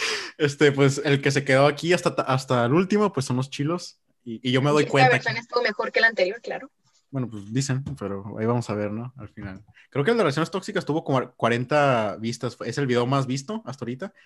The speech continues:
Speaker 1: Les voy a poner esta como que, el mismo catch, pero lo voy a poner como que versión femenina o, o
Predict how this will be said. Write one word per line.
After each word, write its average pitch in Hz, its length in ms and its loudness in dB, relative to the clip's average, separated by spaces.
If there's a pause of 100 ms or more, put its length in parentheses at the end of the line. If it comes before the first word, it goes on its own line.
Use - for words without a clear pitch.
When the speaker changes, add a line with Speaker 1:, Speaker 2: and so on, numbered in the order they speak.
(260)
Speaker 1:
Les 117 100 -4
voy 127 120 4
a 131 80 0
poner 117 180 2
esta 135 180 -2
como 120 240 -6
que, 101 400 -6
el 117 120 -2
mismo 131 240 2
catch, 147 260 2
pero 135 80 2
lo 120 60 2
voy 113 80 2
a 117 40 -8
poner 113 160 -4
como 113 140 -8
que 113 80 -8
versión 101 320 -8
femenina 101 480 -10
o, 98 360 -18
o - 40 -20